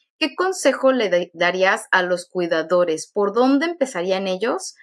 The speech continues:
a autocuidarse? Es una pregunta bien difícil, pero ¿cómo resumirías para una mamá o un papá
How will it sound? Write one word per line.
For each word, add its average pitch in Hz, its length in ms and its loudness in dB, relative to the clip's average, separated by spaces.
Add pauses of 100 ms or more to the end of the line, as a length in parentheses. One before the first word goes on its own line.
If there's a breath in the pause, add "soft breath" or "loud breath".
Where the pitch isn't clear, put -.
(160 loud breath)
a 170 80 4
autocuidarse? 175 840 -2
Es 175 160 -12
una 226 160 -2
pregunta 180 360 -4
bien 185 220 -4
difícil, 180 420 -8
pero 180 260 0
¿cómo 339 220 0
resumirías 214 800 -2 (300 loud breath)
para 196 160 4
una 208 200 -2
mamá 196 460 -2
o 196 100 -2
un 196 140 -6
papá 208 400 0